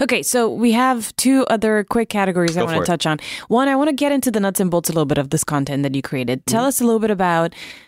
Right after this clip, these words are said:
Speaker 1: you know, you, you had the test, it was all working.
Speaker 2: Yep.
Speaker 1: What happened next? Where did you put it? How much of
Speaker 2: So
Speaker 1: it was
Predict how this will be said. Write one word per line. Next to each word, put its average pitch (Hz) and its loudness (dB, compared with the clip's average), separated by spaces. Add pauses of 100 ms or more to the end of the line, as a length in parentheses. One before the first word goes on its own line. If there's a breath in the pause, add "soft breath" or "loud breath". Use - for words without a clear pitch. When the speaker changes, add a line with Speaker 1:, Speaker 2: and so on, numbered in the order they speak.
(180 loud breath)
Speaker 1:
you - -2
know, 185 2
you, 170 2
you 196 2
had 220 0
the 220 -6
test, 190 0
it 175 2
was 165 2
all 190 2
working. 170 0
Speaker 2:
Yep. - 2
Speaker 1:
What 226 2
happened 220 0
next? 151 0
Where 214 2
did 220 0
you 233 2
put 202 0
it? 196 0
How 190 0
much 214 0
of 135 2
Speaker 2:
So 240 2
Speaker 1:
it 214 0
was 208 0